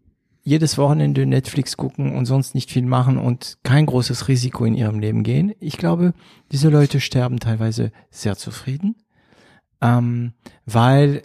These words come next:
das sind ja auch die Leute, die auch Zeit haben für ihre Freunde und Familie und, und, und, und. Es gibt natürlich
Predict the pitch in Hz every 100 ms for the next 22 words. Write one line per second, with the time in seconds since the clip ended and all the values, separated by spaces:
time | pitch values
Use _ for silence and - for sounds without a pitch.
0 | _ 127 143 170 143 120 123 113 117 123
1 | 113 110 - - 113 110 - 110 117 120
2 | - 110 110 - 120 120 120 113 104 -
3 | 98 107 110 110 107 107 113 110 110 110
4 | 107 107 104 - - 135 113 113 110 107